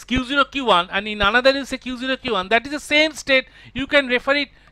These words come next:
capital Q zero one, subscript zero one. That is a single state, uh, in D F A, but for your quick, uh, absorption, you can write it, uh, capital Q subscript zero one, or ca-, you can write it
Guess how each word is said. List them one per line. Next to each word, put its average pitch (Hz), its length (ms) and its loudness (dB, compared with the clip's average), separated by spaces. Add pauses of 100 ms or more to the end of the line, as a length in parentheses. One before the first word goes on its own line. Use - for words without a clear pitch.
capital 285 520 4
Q 294 280 -6
zero 240 280 2
one, 156 420 -2
subscript 214 500 2
zero 180 220 -4
one. 92 160 -12 (340)
That 240 160 0
is 302 60 -4
a 339 60 -2
single 349 360 0
state, 196 320 0 (400)
uh, 190 120 -10
in 214 260 -8
D 233 180 2
F - 160 0
A, 170 160 -6 (360)
but 294 200 4 (460)
for 277 340 2
your 277 300 2 (440)
quick, 330 200 -4 (120)
uh, 233 280 0
absorption, 269 500 2
you 262 80 -6
can 247 180 0
write 226 240 2
it, 220 160 -6 (300)
uh, 185 240 -18
capital 254 440 0
Q 269 220 -10
subscript 220 500 -2
zero 165 240 -4
one, 113 180 -10
or 220 100 2
ca-, 269 140 0
you 254 140 -2
can 262 160 2
write 262 200 2
it 254 140 -6